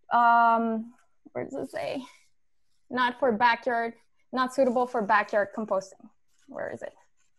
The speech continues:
Right there. Uh, so we don't compost this in the backyard, uh, on our big one either, because I've tried it and it became a slime. And similarly to the worms, they can't process that and it would become a weird slime.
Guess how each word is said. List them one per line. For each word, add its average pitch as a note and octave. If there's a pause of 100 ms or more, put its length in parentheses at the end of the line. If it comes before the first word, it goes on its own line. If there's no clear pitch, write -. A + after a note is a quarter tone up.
(380)
Right G3
there. - (960)
Uh, A3
so A3+
we A#3+
don't D4
compost B3+
this A#3
in A#3+
the -
backyard, G3+ (560)
uh, G3+ (280)
on A#3
our A3+
big A3
one G#3+
either, G3+
because A3 (160)
I've G#3+
tried G#3+
it G#3
and G#3
it F#3+
became G#3+
a G3+
slime. G#3+ (400)
And A#3+
similarly B3+ (100)
to B3
the A3
worms, A#3+
they G#3+
can't G#3
process G#3
that G3+
and G3+
it F#3+
would F#3+
become G3 (760)
a G#3+
weird F#3+
slime. F#3